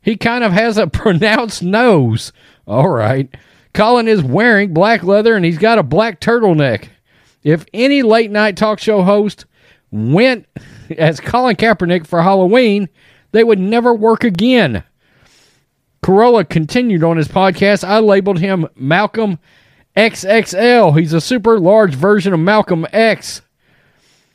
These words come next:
Kaepernick made the slavery analogy and damning accu-, accusations of the N F L. Get this, folks. Just two weeks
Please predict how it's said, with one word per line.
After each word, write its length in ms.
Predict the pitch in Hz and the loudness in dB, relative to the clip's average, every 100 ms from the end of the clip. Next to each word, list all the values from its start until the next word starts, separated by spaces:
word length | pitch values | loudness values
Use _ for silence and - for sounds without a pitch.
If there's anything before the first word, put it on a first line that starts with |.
| _ _ | _ _
Kaepernick 420 | 208 233 233 220 | -2 -2 -2 -2
made 380 | 151 165 240 254 | 0 2 0 0
the 120 | 214 | -4
slavery 480 | - 208 202 196 185 | 0 0 2 0 0
analogy 560 | 170 214 202 151 170 160 | 0 2 2 2 -2 -2
and 120 | 135 | 0
damning 300 | 180 208 180 | 0 0 0
accu-, 420 | 180 160 147 151 | -2 -2 -8 -6
accusations 760 | 170 190 - 156 175 185 - 143 | -2 -2 -2 -2 0 0 -2 -2
of 140 | 147 | 0
the 120 | 147 | 0
N 120 | 151 143 | 0 0
F 160 | - | 0
L. 360 | 233 220 208 - _ _ _ _ _ _ | 2 4 2 -4 _ _ _ _ _ _
Get 220 | - 277 | -4 -2
this, 220 | - 277 - | 0 -2 0
folks. 480 | 165 196 220 - - _ _ _ - | 0 0 -2 -12 -20 _ _ _ -8
Just 380 | 139 277 262 - | -2 0 -2 -4
two 220 | 285 285 | -4 0
weeks 500 | 285 277 226 190 | 0 0 -2 -6